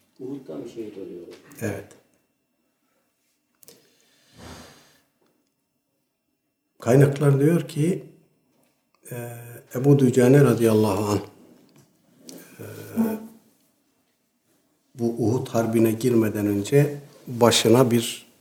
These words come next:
Speaker 2: kırmızı bant bağladı, bez, bez bağladı. Efendim, e, Uhud Savaşı'nda, e,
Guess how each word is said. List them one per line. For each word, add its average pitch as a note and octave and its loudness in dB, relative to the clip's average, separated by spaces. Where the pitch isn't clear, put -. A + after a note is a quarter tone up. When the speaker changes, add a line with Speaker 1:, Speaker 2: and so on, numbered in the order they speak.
Speaker 2:
kırmızı A#2 4
bant A#2 2
bağladı, F#2 -8
bez, A2 0
bez A2 0
bağladı. A#2+ -10
Efendim, A2 -10
e, G#2 -18
Uhud D3+ 0
Savaşı'nda, A2+ 0
e, A2 -12